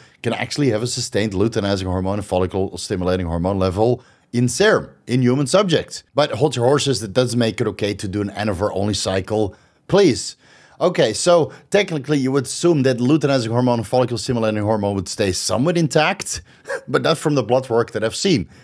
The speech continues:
L H and F S H bottomed out, so you need to block the estrogen receptor.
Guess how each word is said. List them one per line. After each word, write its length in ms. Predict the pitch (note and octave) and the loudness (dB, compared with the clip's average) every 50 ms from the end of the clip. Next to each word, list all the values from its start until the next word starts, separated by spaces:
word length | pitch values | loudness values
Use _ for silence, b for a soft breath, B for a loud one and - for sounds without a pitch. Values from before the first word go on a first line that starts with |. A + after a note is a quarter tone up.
| b b b | b b b
L 160 | - D#3 D3+ C#3+ | 0 2 4 4
H 220 | C#3+ C#3+ C3 C#3 | 4 4 2 0
and 80 | C3+ B2+ | 0 0
F 120 | C3 B2 | 0 -2
S 160 | B2 A#2+ - | -4 -6 -2
H 320 | B2+ A#2+ A#2+ A#2+ - - - b b b b b b b | 0 0 0 -2 -4 -8 -10 b b b b b b b
bottomed 360 | F2 B2 C3+ C#3 C3+ B2+ A#2+ | 2 4 4 4 4 2 2
out, 240 | B2+ A2+ B2 A#2+ - | 2 2 2 2 0
so 120 | - A#2+ | -2 -4
you 60 | A#2 | -2
need 120 | A#2+ D3 C#3+ | -2 -2 -2
to 60 | C#3 | -2
block 300 | G#2+ G2+ D3 B2+ B2+ - | 0 0 0 0 0 -2
the 120 | - G2+ | -6 -4
estrogen 480 | D#2+ C#3 D#3+ D3+ - C3 A#2+ A#2+ A#2+ A#2+ | 0 0 0 0 -2 -6 -6 -6 -6 -6
receptor. 580 | A2+ G2+ - C3 B2 B2 - C#3 C#3+ D3 C3+ | -6 -4 -2 -2 -2 -2 -2 -2 -2 -2 -2